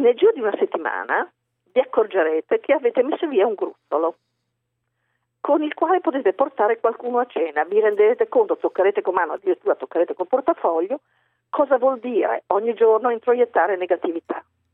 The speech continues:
Ehm, gratuita, chiaramente. Ehm,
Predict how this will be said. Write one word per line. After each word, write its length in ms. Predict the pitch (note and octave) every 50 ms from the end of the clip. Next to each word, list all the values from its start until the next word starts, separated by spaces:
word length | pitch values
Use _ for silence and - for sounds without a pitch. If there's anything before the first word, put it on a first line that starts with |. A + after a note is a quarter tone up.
| _ _ _ _ _ _ _ _ _ _ _ _ _ _ _ _ _ _ _ _ _ _ _ _ _ _ _ _ -
Ehm, 400 | F3 F#3 F#3 F3+ F3+ F3 F3+ F3 _ _
gratuita, 520 | - - F#3+ F3 - - - G4 - - -
chiaramente. 800 | - - E3 D#3+ - E3+ F3 F3+ G3+ _ _ - - D3+ F3 _ _ _ _
Ehm, 500 | - G3 F#3+ F#3+ F3+ F3+ F3 E3+ E3 E3+